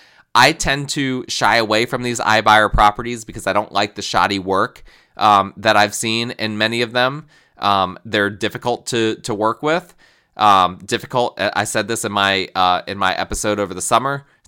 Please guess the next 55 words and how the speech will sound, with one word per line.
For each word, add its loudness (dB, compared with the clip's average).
difficult -4
to -10
schedule -2
a -4
showing 2
with -8
them, -4
difficult -6
to -10
work -2
with -10
them -6
just -12
kind -8
of -10
in -12
general. -4
Um, 4
and -6
so 2
for -6
me -2
as -4
a -6
realtor, -2
I 0
don't -6
want -4
my -2
clients -4
to -6
have -8
to -8
go -2
through -8
that. -4
I -4
don't -4
want 0
them -4
to -8
have -2
to -10
buy 4
a 2
house -2
with -10
shoddy -2
work, -6
uh, -4
a -4
house 0
that's -14
going -2
to, -8